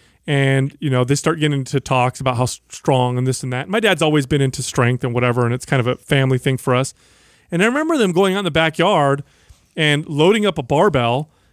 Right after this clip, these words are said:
and one arm snatching it. And I'll never forget, my dad one arm snatches one thirty-five, a,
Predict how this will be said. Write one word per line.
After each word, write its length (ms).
and 360
one 260
arm 180
snatching 500
it. 140
And 140
I'll 80
never 200
forget, 480
my 180
dad 480
one 380
arm 160
snatches 680
one 320
thirty-five, 840
a, 260